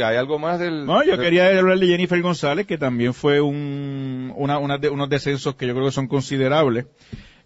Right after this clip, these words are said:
Speaker 2: Eh, fíjate, eh, en los niveles de aprobación, eh, sufre un, unos descensos de varios puntos. Por ejemplo,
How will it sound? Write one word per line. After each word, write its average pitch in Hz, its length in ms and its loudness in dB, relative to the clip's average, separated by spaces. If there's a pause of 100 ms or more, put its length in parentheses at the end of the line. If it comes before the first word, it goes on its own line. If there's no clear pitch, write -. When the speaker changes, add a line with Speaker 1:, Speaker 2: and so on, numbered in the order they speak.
Speaker 2:
Eh, 110 1120 0 (380)
fíjate, 131 680 0 (220)
eh, 113 800 -4 (240)
en 120 140 -6
los 120 100 0
niveles 123 260 2
de 143 60 2
aprobación, 147 800 0 (480)
eh, 113 880 -4 (440)
sufre 135 440 0
un, 131 880 -2
unos 131 240 -2
descensos 135 520 0 (440)
de 127 160 0
varios 131 280 4
puntos. 143 420 0
Por 123 180 0
ejemplo, 131 460 2